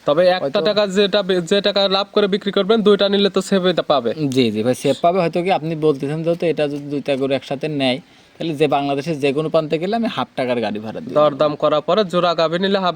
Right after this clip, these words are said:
Speaker 1: গাড়ি ভাড়া ফ্রি।
Speaker 2: হাফ টাকার গাড়ি ভাড়া
Speaker 1: ভিডিওর
Speaker 2: দিয়ে
Speaker 1: দুই
Speaker 2: দেব।
Speaker 1: নাম্বার।
Speaker 2: জি, দুই নাম্বার।
Speaker 1: আজকে ভিডিওর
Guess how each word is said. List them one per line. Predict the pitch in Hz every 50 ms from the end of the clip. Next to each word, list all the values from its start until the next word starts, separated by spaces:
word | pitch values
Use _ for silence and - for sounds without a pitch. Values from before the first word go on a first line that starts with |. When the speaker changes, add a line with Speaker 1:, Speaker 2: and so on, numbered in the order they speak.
| 151 165
Speaker 1:
গাড়ি | 160 160 156
ভাড়া | 156 151 151 143
ফ্রি। | - 139 156 135
Speaker 2:
হাফ | 127 113 - -
টাকার | 120 113 101 110 107
গাড়ি | 101 101 98 101
ভাড়া | 98 104 98 -
Speaker 1:
ভিডিওর | 131 143 143 151 160 160
Speaker 2:
দিয়ে | - -
Speaker 1:
দুই | - 185
Speaker 2:
দেব। | 185 180
Speaker 1:
নাম্বার। | 170 151 139 123 117 104 101 113
Speaker 2:
জি, | 107 110 101 85
দুই | - 104 101
নাম্বার। | 90 - - 90 82 - 143
Speaker 1:
আজকে | - - - - 160
ভিডিওর | 156 170 165 165 160